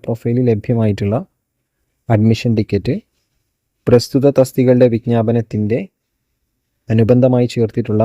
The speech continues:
മെഡിക്കൽ സർട്ടിഫിക്കറ്റും തിരിച്ചറിയൽ രേഖ എന്നിവയുടെ അസൽ സഹിതം രാവിലെ അഞ്ചര മണിക്ക് മുമ്പായി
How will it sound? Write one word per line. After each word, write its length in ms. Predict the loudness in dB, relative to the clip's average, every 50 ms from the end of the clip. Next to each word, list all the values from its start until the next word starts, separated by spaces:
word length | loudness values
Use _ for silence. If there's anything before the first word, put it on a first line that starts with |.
| 0 0
മെഡിക്കൽ 340 | 0 -2 -2 -4 -4 -4 -4 -2 -2
സർട്ടിഫിക്കറ്റും 680 | -4 -6 -4 -8 -8 -8 -6 -4 -4 -4 -4 -4 -8 -8 -10 _ _ _ _ _ _ _ _ _ _ _ _ _ _ _ _ _ _ _ _ _ _ _ _ _ 0
തിരിച്ചറിയൽ 560 | 2 2 2 0 0 0 2 2 2 0 0 0 0
രേഖ 300 | 0 0 -2 -2 -4 -4 -2
എന്നിവയുടെ 400 | -2 0 0 2 2 2 0 0 0 -2
അസൽ 320 | -4 -6 -6 -4 -2 -2 -2 -4 -6 _ _ _ _ -20 -10 -6
സഹിതം 360 | -4 -2 -2 -2 -2 -4 -4 -6 -12 _ _ _ _ _ _ _ _ _ _ _ _ _ _ _ _ _ _ _ _ _ _ _ _ _ _ _ -12 -4 0 2
രാവിലെ 420 | 2 4 2 2 2 2 2 2 2 2
അഞ്ചര 460 | 0 0 0 0 0 0 0 2 0 0 -4 -4 -4 -2
മണിക്ക് 420 | -2 -2 -2 -4 -4 -6 -6 -6 -6 -8 _ _ -2 -2
മുമ്പായി 460 | 0 0 0 2 2 4 2 2